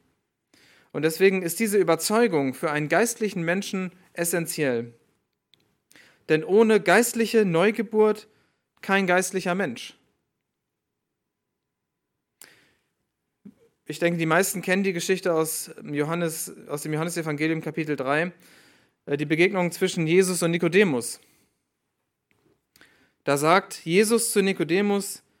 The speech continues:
dass kein Mensch zu Gott kommen kann, es sei denn, er wird von Neuem aus dem Geist Gottes geboren.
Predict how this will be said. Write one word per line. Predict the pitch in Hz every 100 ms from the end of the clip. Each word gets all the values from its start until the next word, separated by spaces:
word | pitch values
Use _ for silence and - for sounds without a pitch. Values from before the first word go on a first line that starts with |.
| _ _ _ _
dass | 156 156
kein | - 208 247 220
Mensch | 214 254 -
zu | -
Gott | 196 208 -
kommen | 190 202
kann, | 202 190 190
es | 160 143
sei | 156 180
denn, | 180 180 175 170 _ _ _
er | 147 147
wird | 175 180 - - _
von | - - 214 202
Neuem | 190 208 202 196 -
aus | 156 160
dem | - 147
Geist | 139 175 208 -
Gottes | 190 185 190 180 - _ _ -
geboren. | 156 175 156 117 117